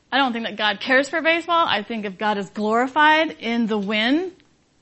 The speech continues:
then He's gonna make it happen. I don't know if that makes sense to you guys, but I was looking at the stadium and I thought, "Wow,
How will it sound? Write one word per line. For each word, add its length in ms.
then 240
He's 300
gonna 400
make 240
it 80
happen. 400
I 60
don't 100
know 80
if 80
that 120
makes 180
sense 200
to 100
you 60
guys, 300
but 180
I 60
was 140
looking 360
at 140
the 80
stadium 440
and 100
I 60
thought, 120
"Wow, 640